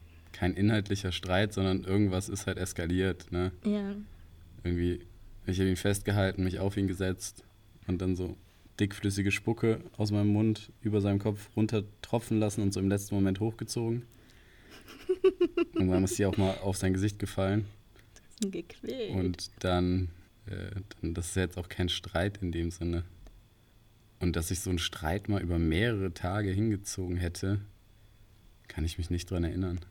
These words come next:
Speaker 2: Aber, ähm, kannst du dich auch vielleicht an anderen Streits erinnern mit deinen Freunden oder Ex-Freundinnen oder irgendwie, ähm, was auch mal so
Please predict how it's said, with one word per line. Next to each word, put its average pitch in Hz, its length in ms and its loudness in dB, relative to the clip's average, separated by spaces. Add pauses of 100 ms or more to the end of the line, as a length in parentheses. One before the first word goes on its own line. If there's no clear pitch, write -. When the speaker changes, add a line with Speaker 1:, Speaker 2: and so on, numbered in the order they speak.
(1300)
Speaker 2:
Aber, 196 400 -2 (120)
ähm, 202 400 0
kannst 214 260 0
du 214 40 2
dich - 160 2
auch 202 100 -4
vielleicht 202 280 -6
an 202 200 -4
anderen 247 480 6
Streits 202 480 -8
erinnern 208 260 -6
mit 202 160 -6
deinen 208 220 0
Freunden 226 840 -2
oder 202 260 -4
Ex-Freundinnen 233 1200 0
oder 220 640 -6 (140)
irgendwie, 240 600 -2 (720)
ähm, 214 520 -2 (260)
was 202 320 -10
auch 208 100 -14
mal 220 220 -4
so 202 400 -8